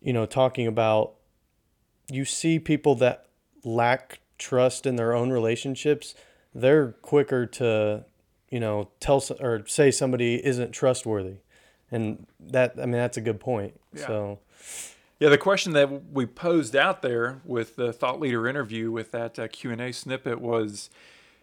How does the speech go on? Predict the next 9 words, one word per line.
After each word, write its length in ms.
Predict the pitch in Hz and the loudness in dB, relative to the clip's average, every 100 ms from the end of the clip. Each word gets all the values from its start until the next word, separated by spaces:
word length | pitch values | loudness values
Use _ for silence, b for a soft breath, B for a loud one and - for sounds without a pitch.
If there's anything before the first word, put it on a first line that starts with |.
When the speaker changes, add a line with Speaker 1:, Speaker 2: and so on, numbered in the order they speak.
| b - | b -10
Speaker 2:
do 100 | 120 | -4
you 160 | 147 147 | 0 0
need 360 | 143 170 180 156 | -2 -4 -4 -8
to 680 | - 170 151 139 123 113 - _ - | -6 0 0 0 -2 -6 -10 _ -16
extend 540 | 135 - - 160 156 | -12 -10 -4 -2 -2
trust 440 | 135 - 123 117 - | -6 -2 0 0 -4
or 60 | |
give 400 | 110 117 160 160 | -8 0 0 0
trust 680 | - 143 120 110 110 - - | -6 -4 -2 -2 -6 -14 -18